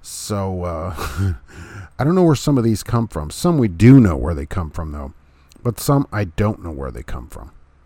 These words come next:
Well, I hope everyone has a good day out there and be, and be's safe and is safe. For Gracie here at Trucking Answers, we shall return soon with another podcast.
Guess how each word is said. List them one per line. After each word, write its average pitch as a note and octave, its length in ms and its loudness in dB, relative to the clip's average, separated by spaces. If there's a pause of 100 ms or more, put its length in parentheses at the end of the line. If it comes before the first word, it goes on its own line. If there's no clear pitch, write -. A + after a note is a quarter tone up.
(960)
Well, F#3+ 100 4
I - 20 10
hope A3 120 8
everyone E3 340 8
has C3+ 260 2
a B2 40 -2
good A2+ 160 -2
day G2+ 120 4
out G2 140 4
there F#2+ 120 2
and G2 240 -2
be, F#2+ 240 -2 (140)
and F2 220 -6 (200)
be's G#2+ 240 -2
safe - 540 -6
and G2+ 160 -6
is B2+ 220 -4
safe. D2 300 -8 (440)
For G3+ 140 4
Gracie D#3+ 680 4
here D3+ 320 0
at C#3 240 -4
Trucking C#3 400 0
Answers, C3+ 440 0
we C#3 180 2
shall E3+ 200 0
return D3 360 0
soon D3 400 -2
with B2 260 -4
another C#3 680 2 (120)
podcast. G2 720 0